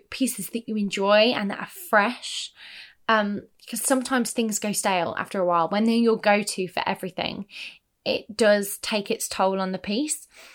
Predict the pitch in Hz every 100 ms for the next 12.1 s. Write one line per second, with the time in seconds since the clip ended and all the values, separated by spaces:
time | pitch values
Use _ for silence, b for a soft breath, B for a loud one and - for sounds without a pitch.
0 | B B B - - 220 214 202 - -
1 | - 214 214 214 220 - _ _ _ _
2 | _ _ _ _ _ _ - 262 247 240
3 | 226 220 208 196 196 196 - 214 - 190
4 | - 185 165 - 214 202 - - 226 190
5 | 135 175 185 175 - - 196 190 170 214
6 | 214 190 180 202 185 - 220 - - -
7 | 196 - - 196 - 202 196 196 190 196
8 | 202 190 175 - 202 214 196 294 - B
9 | B B B B - 262 240 254 269 277
10 | 254 240 240 214 214 202 196 - 185 170
11 | 175 185 185 208 220 - - 196 185 185
12 | 190